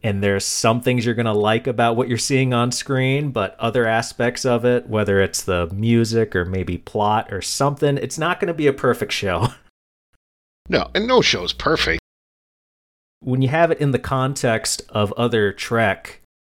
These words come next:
Speaker 1: what do you like or don't like about it?
Speaker 2: I was thinking about this watching the episode. They're standing on the shoulder of giants. They know what works and what doesn't work.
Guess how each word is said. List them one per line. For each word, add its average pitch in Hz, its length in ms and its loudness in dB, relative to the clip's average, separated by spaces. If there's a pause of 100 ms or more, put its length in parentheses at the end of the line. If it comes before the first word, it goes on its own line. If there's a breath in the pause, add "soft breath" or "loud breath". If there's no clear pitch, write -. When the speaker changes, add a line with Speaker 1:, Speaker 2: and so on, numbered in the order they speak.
(220)
Speaker 1:
what 131 400 -2 (100)
do 135 100 -4
you 123 160 2
like 120 320 0
or 107 80 -2
don't 110 280 -2
like 98 240 -2
about 90 320 -6
it? - 80 -14 (720)
Speaker 2:
I 135 80 2
was 131 140 -2
thinking 180 160 -2
about 127 180 2
this 104 160 -4
watching 101 300 2
the 107 60 0
episode. 85 380 -4
They're 90 100 -6
standing 143 440 2
on 120 80 2
the 101 80 0
shoulder 98 400 2
of 80 100 -6
giants. 87 540 -2
They 95 180 0
know 117 720 0
what 113 300 2
works 104 600 -2 (140)
and 95 140 2
what 95 180 2
doesn't 101 320 4
work. 82 360 -2